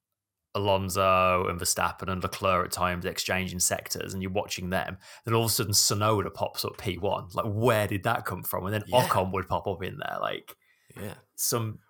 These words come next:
Speaker 2: Well,
Speaker 1: so many
Speaker 2: Ocon
Speaker 1: big laps.
Speaker 2: Really surprised at Ocon.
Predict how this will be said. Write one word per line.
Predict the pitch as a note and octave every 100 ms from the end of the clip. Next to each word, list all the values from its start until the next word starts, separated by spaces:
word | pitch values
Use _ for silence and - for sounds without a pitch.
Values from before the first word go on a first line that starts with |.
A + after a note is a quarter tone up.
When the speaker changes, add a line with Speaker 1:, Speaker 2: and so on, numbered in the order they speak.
| -
Speaker 2:
Well, | B2+
Speaker 1:
so | C3
many | G#2
Speaker 2:
Ocon | F2+ D3 D3+ - F#2+
Speaker 1:
big |
laps. | F#2+ C#2+ D2+ - - - _ _ _
Speaker 2:
Really | G#2 G#2+ D3 C#3
surprised | F2+ F#2 G2+ F#2+ E2 -
at |
Ocon. | G#2 - - G1+